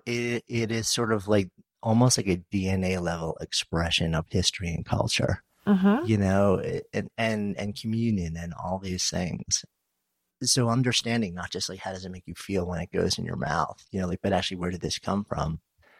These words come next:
Speaker 1: Is, is, I think it's kind of fascinating, but I think it's also important.
Speaker 2: Yes, yes. But we all borrow from each other. If you say something and I like the way you said it,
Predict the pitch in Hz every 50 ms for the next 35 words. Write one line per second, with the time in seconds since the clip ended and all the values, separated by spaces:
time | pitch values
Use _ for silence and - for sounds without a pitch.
0 | _ _ _ _ _ _ _ - 110 104 104 98 - - - 98 - - 107 110
1 | 120 147 151 - - 160 147 - - - 85 85 - - - 131 127 120 131 131
2 | - - - - - - - 120 - 127 127 131 - - 120 - - 117 98 -
3 | 120 131 147 - - 87 - - _ _ _ _ _ _ _ _ - 208 240 262
4 | 320 392 427 440 403 349 - - - - 226 240 254 285 320 339 339 320 285 -
5 | - - - _ _ _ _ - 269 262 160 226 269 262 - - - 233 240 240
6 | 247 254 262 254 220 185 214 214 220 226 233 240 233 - - 220 202 202 190 -
7 | - 170 156 156 90 95 - 69 - _ _ _ _ _ - 202 208 196 - -
8 | 196 220 240 254 240 - - 214 214 - - 220 196 196 202 202 190 190 185 170
9 | 175 175 180 175 170 175 180 185 196 - - 185 175 180 175 180 180 180 175 -
10 | - - 190 185 185 180 170 165 160 -